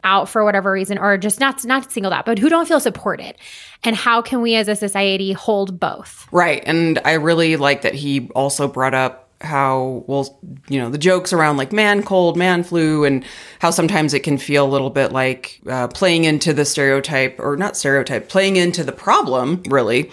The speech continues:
Speaker 2: that men can't express their feelings, or men can't have,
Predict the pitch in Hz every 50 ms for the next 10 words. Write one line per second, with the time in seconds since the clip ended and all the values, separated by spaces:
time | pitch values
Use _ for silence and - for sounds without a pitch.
0 | - - 139 135 156 151 147 147 147 135 - - - - _ - 143 147 151 156
1 | 156 151 151 151 147 147 147 151 - - - - 170 156 139 131 135 - - 135
2 | 135 - - 131 127 - 131 120 104 87 78 60 - - - - - - - -
3 | 143 147 143 143 143 139 139 139 139 135 135 - 165 139 127 123 113 - - 143
4 | 139 131 127 127 127 123 123 - - -